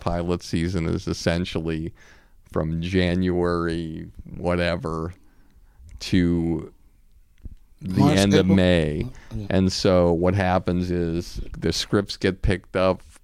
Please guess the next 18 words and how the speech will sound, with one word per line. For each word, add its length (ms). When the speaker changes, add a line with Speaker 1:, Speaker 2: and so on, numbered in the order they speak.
Speaker 1:
in 140
the 80
wintertime, 840
and 180
then 200
they 180
go 220
into 180
casting 840
the 80
pilots, 640
and 120
then 120
they 100
shoot 300
the 100
pilots, 580
and 260